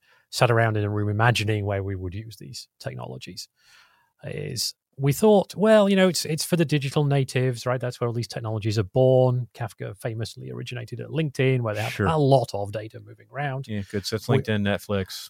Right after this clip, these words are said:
Speaker 1: Yeah, all these
Speaker 2: Yeah.
Speaker 1: guys, some
Speaker 2: Mm-hmm.
Speaker 1: other, you know, folks we shouldn't talk about.
Speaker 2: Certainly, but
Speaker 1: Um, uh,
Speaker 2: even just
Speaker 1: but
Speaker 2: hypothetically, the big things,
Speaker 1: what's
Speaker 2: right?
Speaker 1: super interesting to me about all the examples I gave you after,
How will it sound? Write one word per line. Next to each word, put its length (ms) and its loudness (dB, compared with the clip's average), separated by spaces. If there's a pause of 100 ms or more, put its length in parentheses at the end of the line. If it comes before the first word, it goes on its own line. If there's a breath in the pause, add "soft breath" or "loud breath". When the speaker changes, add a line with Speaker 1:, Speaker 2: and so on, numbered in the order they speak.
(120)
Speaker 1:
Yeah, 360 -6
all 100 -6
these 240 -2
Speaker 2:
Yeah. 120 -8
Speaker 1:
guys, 480 -2 (100)
some 180 -6
Speaker 2:
Mm-hmm. 100 0
Speaker 1:
other, 80 -2 (340)
you 80 -12
know, 220 -12
folks 420 -10
we 140 -8
shouldn't 240 -10
talk 100 -8
about. 260 -2 (120)
Speaker 2:
Certainly, 360 4 (140)
but 240 4
Speaker 1:
Um, 540 2 (640 loud breath)
uh, 320 8 (200)
Speaker 2:
even 200 -6
just 160 -6
Speaker 1:
but 80 2
Speaker 2:
hypothetically, 560 6
the 100 2
big 180 4
things, 440 -6
Speaker 1:
what's 240 2
Speaker 2:
right? 40 0
Speaker 1:
super 240 2
interesting 360 2
to 100 0
me 200 4
about 360 0 (240)
all 160 4
the 80 6
examples 400 4
I 80 4
gave 220 2
you 80 0
after, 260 -2